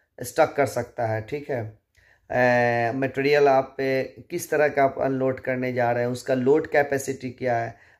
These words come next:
अगर आप मेक श्योर नहीं करते हैं, फिर वो मटेरियल्स अगर by the way sometime ऐसा होता है, आप नहीं बोल सकते हैं कि सारे सेफ्टी को कवर कर लें। मान लिया कि अगर ड्रम्स हैं, तो ड्रम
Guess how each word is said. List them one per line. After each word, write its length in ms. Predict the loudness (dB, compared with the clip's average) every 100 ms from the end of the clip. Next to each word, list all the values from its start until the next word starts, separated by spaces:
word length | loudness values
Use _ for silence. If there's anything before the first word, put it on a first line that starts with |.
| -2
अगर 140 | 4
आप 180 | 4 4
मेक 200 | 0 -2
श्योर 240 | -2 -2
नहीं 200 | 0 -2
करते 380 | -2 -2 -4 -4
हैं, 160 | -2 0
फिर 80 | 0
वो 220 | 2 2
मटेरियल्स 640 | 2 2 2 4 4 2
अगर 320 | 0 0 2 2
by 220 | 4 2
the 140 | 2 0
way 100 | 0
sometime 500 | 0 -2 0 0 0
ऐसा 240 | 0 0 0
होता 240 | 2 2
है, 60 | 2
आप 120 | 0
नहीं 100 | -2
बोल 160 | -2 -2
सकते 340 | -2 -6 -6
हैं 100 | -6
कि 120 | -6
सारे 560 | -6 0 4 6 4 2
सेफ्टी 380 | 0 -2 0 -2
को 100 | -2
कवर 360 | -2 -2 -2
कर 200 | -6 -8
लें। 200 | -10 -14 -18 _ _ _ _ _ 0
मान 160 | 2 4
लिया 220 | 4 2
कि 120 | 2
अगर 160 | 0 0
ड्रम्स 540 | 2 2 2 -2 -6
हैं, 220 | -6 -8
तो 100 | -10
ड्रम 400 | -6 0 0 0